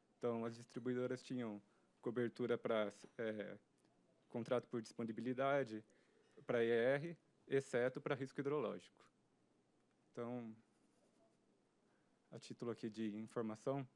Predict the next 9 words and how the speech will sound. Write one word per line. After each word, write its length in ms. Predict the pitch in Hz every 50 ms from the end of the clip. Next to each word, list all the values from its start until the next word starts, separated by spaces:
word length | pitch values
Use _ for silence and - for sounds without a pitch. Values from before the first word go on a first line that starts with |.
| - _ _ _ _ _ _
o 80 | - 123
montante 420 | 123 127 127 - 139 139 147 165
do 120 | 156 139 123
risco 440 | - 127 131 123 - - - - - _ _ _ _ _ _ _ _ _ _ _ _
contabilizado 720 | - 123 117 131 123 113 123 123 123 113 127 127 123 135
na 100 | 135 131
conta 320 | - 131 123 120 - 127
bandeiras 500 | 117 113 123 120 113 113 117 117 120 110
em, 320 | 110 110 110 110 110 107